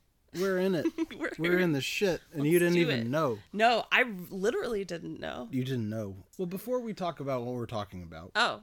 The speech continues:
Speaker 1: they
Speaker 2: okay.
Speaker 1: already know, but, uh,
Speaker 2: What?
Speaker 1: I just wanna give a brief, uh, explanation of what our show is.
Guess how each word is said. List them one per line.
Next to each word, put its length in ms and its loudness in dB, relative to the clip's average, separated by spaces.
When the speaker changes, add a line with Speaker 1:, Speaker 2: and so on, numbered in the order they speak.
Speaker 1:
they 140 0
Speaker 2:
okay. 100 2
Speaker 1:
already 160 0
know, 280 -6
but, 260 -2
uh, 380 0
Speaker 2:
What? 280 -8
Speaker 1:
I 120 -4
just 180 -6
wanna 200 -4
give 180 -4
a 60 -6
brief, 420 -6
uh, 280 -4
explanation 680 -4
of 140 -4
what 140 -2
our 160 -2
show 280 -8
is. 220 -10